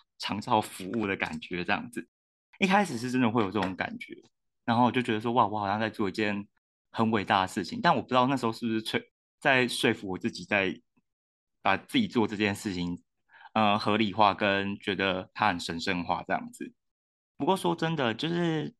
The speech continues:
这个行业其实没有办法，这个行业大部分的师傅其实都不会到太久，就是大部分的人就是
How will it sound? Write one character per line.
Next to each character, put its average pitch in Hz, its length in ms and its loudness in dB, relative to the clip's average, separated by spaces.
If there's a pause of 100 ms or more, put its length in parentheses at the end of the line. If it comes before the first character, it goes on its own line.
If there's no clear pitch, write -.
这 - 180 0
个 151 80 0
行 101 220 -4
业 131 140 2
其 117 160 -6
实 104 500 -4
没 120 160 4
有 123 80 4
办 113 240 2
法， - 380 -2 (180)
这 262 100 4 (180)
个 - 80 -4
行 120 140 0
业 156 80 0
大 147 160 0
部 139 80 -6
分 143 140 -4
的 104 60 -4
师 117 220 -2
傅 113 140 -6
其 - 200 -8
实 107 120 -2
都 110 480 2 (760)
不 120 240 4
会 185 260 2
到 156 260 4
太 123 280 0 (100)
久， - 340 -8 (300)
就 131 120 -6
是 123 360 0
大 143 200 0
部 139 100 -6
分 131 240 -2
的 104 140 -2
人 101 220 -4
就 117 80 -4
是 113 320 0